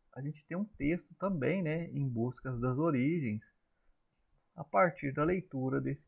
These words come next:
texto, vocês vão responder as perguntas. Por que a curiosidade humana é importante? Quais foram os vestígios arqueológicos deixados pelos primeiros habitantes do Brasil?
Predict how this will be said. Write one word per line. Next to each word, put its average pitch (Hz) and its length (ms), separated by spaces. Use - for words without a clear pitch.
texto, 160 360
vocês 170 380
vão 156 140
responder 160 640
as 147 100
perguntas. 131 560
Por 202 120
que - 120
a 330 60
curiosidade 151 800
humana 139 420
é 143 40
importante? 127 720
Quais 233 240
foram 180 260
os 147 100
vestígios 190 640
arqueológicos 151 640
deixados 151 320
pelos 147 180
primeiros 170 360
habitantes 151 420
do 147 80
Brasil? 143 440